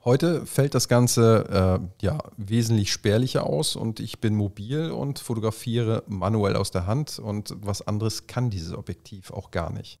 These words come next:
Dazu nutze ich meine Canon R fünf, ein Canon M P E fünfundsechzig Millimeter, zwei Punkt acht, eins bis fünf Makrofoto. Dann die Godox-Blitze, die ich, äh, vorne am, mit einem,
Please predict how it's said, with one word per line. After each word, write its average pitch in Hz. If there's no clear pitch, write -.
Dazu 120
nutze 117
ich 110
meine 107
Canon 131
R 98
fünf, -
ein 98
Canon 131
M 107
P -
E 117
fünfundsechzig 110
Millimeter, 117
zwei 110
Punkt 101
acht, -
eins 110
bis -
fünf 107
Makrofoto. 170
Dann 101
die 95
Godox-Blitze, 147
die 107
ich, -
äh, -
vorne 113
am, 95
mit -
einem, 90